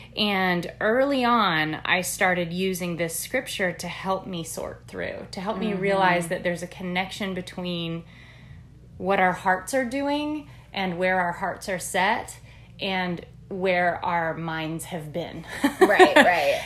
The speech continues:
Speaker 1: That there really is a thought-feeling con-, connection, and our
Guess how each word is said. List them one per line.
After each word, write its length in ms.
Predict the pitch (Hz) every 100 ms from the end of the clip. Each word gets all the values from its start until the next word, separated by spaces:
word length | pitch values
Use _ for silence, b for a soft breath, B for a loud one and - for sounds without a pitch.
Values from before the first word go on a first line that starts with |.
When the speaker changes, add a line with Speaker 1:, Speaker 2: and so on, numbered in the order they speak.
| 185
Speaker 1:
That 260 | 196 214 214
there 180 | 226 214
really 460 | 220 220 226 220
is 160 | 202 190
a 80 | 165
thought-feeling 760 | - 170 - - 190 165 160
con-, 260 | 160 170 - - -
connection, 680 | 190 165 - - 185 - -
and 400 | 190 185 175 170 -
our 440 | 185 175 175 175